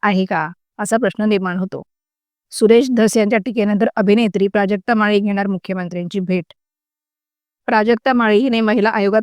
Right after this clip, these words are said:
तक्रार दाखल केली आहे. धस यांनी माफी न मागितल्यास कायदेशीर कारवाईबाबत पाऊल उचलणार असल्याचा इशाराही प्राजक्ताने दिलाय. "मी माफी मागणार नाही,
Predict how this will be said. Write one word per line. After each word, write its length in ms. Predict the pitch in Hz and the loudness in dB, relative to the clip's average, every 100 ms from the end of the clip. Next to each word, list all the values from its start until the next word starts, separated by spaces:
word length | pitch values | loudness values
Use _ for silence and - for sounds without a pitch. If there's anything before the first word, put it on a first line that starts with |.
| - | -2
तक्रार 260 | 196 208 202 | -6 -4 -4
दाखल 320 | 180 - 180 | -4 -4 -4
केली 180 | 190 185 | -4 -2
आहे. 240 | 170 185 - _ _ _ 190 | -4 -6 -10 _ _ _ -2
धस 260 | 240 226 | 0 2
यांनी 240 | 233 214 220 | 2 2 0
माफी 320 | 208 202 226 | 0 0 -2
न 60 | |
मागितल्यास 480 | 233 214 190 202 214 | 0 2 2 0 -2
कायदेशीर 440 | - 196 196 220 247 _ | 0 0 0 0 -4 _
कारवाईबाबत 680 | 220 214 233 240 247 208 214 - | -2 0 2 2 2 -2 -4 -2
पाऊल 180 | 202 202 | -2 0
उचलणार 480 | 196 226 220 208 | -2 -2 0 0
असल्याचा 380 | 196 190 190 202 | -2 -4 -4 -4
इशाराही 360 | 190 196 202 196 | -4 -4 -2 -2
प्राजक्ताने 520 | 202 175 180 185 190 | -2 -6 -8 -6 -6
दिलाय. 220 | 180 156 - _ _ _ _ _ _ _ _ - | -6 -8 -12 _ _ _ _ _ _ _ _ -2
"मी 220 | 240 262 | 2 2
माफी 380 | 277 220 202 240 | 4 2 2 -2
मागणार 380 | 247 208 202 202 | 0 0 -2 -2
नाही, 320 | 214 220 196 | -2 -2 -2